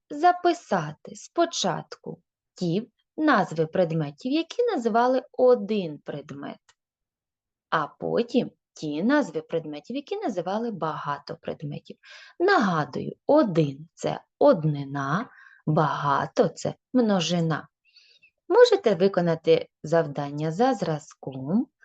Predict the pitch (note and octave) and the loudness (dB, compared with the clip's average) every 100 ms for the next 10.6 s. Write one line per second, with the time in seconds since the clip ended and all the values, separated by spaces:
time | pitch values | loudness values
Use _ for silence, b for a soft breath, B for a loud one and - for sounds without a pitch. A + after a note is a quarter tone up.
0 | B B - _ E3 D3+ D3 - C#3+ G#3+ | B B -20 _ 0 2 0 -2 2 2
1 | D4+ - - G#3 C4 E3 D#3+ D3+ C3+ C#3+ | 2 -2 2 4 4 4 -2 -4 -8 -14
2 | - b b D3+ D#3+ D3+ D#3+ D#3 G#3+ A3 | -20 b b -2 0 2 0 0 0 0
3 | A3+ G#3+ - C4+ E4+ D#4+ E3+ D3+ D3 - | 0 -4 -4 0 2 2 0 -6 -10 -8
4 | D#3+ E3 C#3+ C3+ C#3+ C#3 - D3 C#3 C3 | -4 -4 -4 -10 -10 -10 -4 -4 -4 -8
5 | C3 C3+ D3 D4+ - - C3 C3+ - A#3 | -10 -10 -4 -4 -4 -6 -8 -8 -2 2
6 | B3 C#4+ D4 _ B B - - F3 D#3+ | 4 2 0 _ B B -16 0 0 0
7 | - D3 C#3 C3+ C#3+ A#3 - E4 C#4 D#3 | -2 -2 -4 -4 0 0 2 2 4 2
8 | C#3 C#3+ C#3 D#3+ D3 C#3+ D3 D3 F3 F#3+ | -2 -6 -4 -2 0 0 0 0 2 0
9 | - D#3+ F3+ F#3 G3 C4 A3 - D#3 - | -4 -2 -2 -2 2 2 2 -2 -10 -8
10 | C#3+ C#3+ C#3+ - - | -8 -10 -14 -14 -16